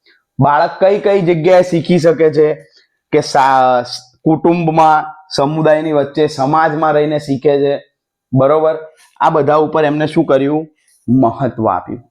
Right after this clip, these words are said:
આ એમના મુખ્ય સિદ્ધાંતો હતા. ચાર મુખ્ય સિદ્ધાંતો થયા મિત્રો. કયા કયા?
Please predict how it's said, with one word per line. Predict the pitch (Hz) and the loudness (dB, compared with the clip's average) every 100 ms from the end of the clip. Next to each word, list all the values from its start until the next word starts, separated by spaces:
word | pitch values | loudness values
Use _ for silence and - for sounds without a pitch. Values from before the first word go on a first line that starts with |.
| _ | _
આ | 151 | -2
એમના | 170 160 165 | 0 -2 -4
મુખ્ય | 151 143 160 | -6 -2 -2
સિદ્ધાંતો | 151 120 - 123 120 113 117 | -2 -6 -4 -4 -2 0 0
હતા. | 113 | -2
ચાર | - 156 170 165 | -2 0 0 -2
મુખ્ય | 151 165 | -4 0
સિદ્ધાંતો | 151 147 123 143 143 147 | 0 -2 0 0 0 -2
થયા | 139 135 | 0 0
મિત્રો. | 127 123 120 117 | 0 -6 -4 -2
કયા | 143 156 160 | 2 4 4
કયા? | 156 139 147 | 2 0 0